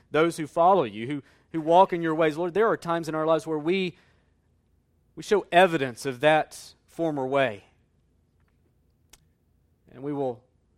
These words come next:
sometimes yield to ourselves and not to you. Would you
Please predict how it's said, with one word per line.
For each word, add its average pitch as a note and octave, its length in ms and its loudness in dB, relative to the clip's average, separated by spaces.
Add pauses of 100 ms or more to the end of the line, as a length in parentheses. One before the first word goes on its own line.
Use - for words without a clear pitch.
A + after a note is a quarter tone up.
(840)
sometimes D3 440 -8
yield D3 360 -2
to C3+ 400 -6 (340)
ourselves B2 460 -4
and A#2 100 -12
not B2 220 -10
to - 80 -20
you. A#2+ 260 -12
Would A2 160 -16
you B2 280 -12